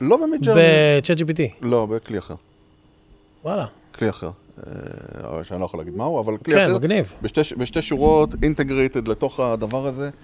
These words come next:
Speaker 1: וזה בול היה בדיוק מה שהייתי צריך, זה האיטרציה השנייה, האיטרציה הראשונה,
Speaker 2: כן.
Speaker 1: יצא לי משהו שיותר דומה לסנטה קלאוס.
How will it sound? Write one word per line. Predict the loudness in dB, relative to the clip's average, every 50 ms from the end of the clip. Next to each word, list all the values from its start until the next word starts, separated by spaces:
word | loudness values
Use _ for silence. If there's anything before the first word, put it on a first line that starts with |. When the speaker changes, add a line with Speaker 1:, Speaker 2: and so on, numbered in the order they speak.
| -20 -14 -10
Speaker 1:
וזה | -8 -6 -6 -6
בול | -4 -2 2 2 4 4 4
היה | 4 2 2
בדיוק | 0 0 -2 -4 -2 0
מה | 0 0
שהייתי | 0 -2 -4 -4
צריך, | -4 -6 -6 -6 -6 -4
זה | -4
האיטרציה | -4 -2 -2 0 0 0 0 -2 -6
השנייה, | -6 -6 -6 -4 -2 -2
האיטרציה | -2 -4 -6 -6 -4 -4 -4 -4 -6 -8
הראשונה, | -8 -8 -10 -10 -12 -12 -12 -12
Speaker 2:
כן. | -8 -8 -6 -6 -4 -4 -6
Speaker 1:
יצא | -4 -2 -2 -2
לי | 0 0 -2
משהו | -2 -4 -6 -8
שיותר | -8 -8 -6 -4 -4 -4
דומה | -4 -4 -6 -6
לסנטה | -8 -8 -10 -10 -10 -10
קלאוס. | -10 -8 -10 -10 -10 -14 _